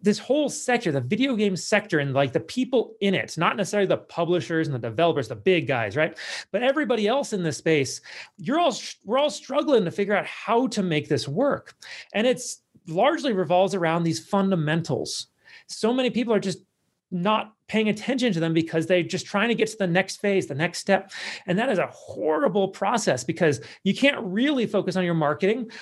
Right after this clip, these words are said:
unless you know what your messaging is, and your messaging is based on that micro-focused mission statement.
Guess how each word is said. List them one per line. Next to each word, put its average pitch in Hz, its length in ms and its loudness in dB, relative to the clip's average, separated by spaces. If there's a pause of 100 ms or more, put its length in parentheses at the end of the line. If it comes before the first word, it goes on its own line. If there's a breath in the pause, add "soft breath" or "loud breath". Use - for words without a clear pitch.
(160 loud breath)
unless 208 280 2
you 202 60 0
know 190 80 2
what 190 160 2
your 170 80 -2
messaging 156 720 2
is, 131 180 2
and 180 80 -2
your 139 120 0
messaging 170 640 2
is 156 60 0
based 139 280 -2
on 160 40 2
that 135 140 2
micro-focused 135 800 0
mission 185 260 0
statement. 117 540 -2